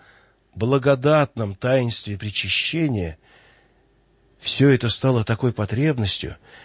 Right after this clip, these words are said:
без которой сама жизнь кажется не в жизнь.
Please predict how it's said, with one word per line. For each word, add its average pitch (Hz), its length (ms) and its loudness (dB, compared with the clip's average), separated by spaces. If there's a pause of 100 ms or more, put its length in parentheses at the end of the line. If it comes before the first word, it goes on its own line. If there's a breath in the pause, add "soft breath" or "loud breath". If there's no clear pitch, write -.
(280 loud breath)
без 117 240 4
которой 151 460 2
сама 131 400 0
жизнь 127 560 0
кажется 117 800 0 (520)
не 117 180 4
в 110 80 0
жизнь. 98 360 -2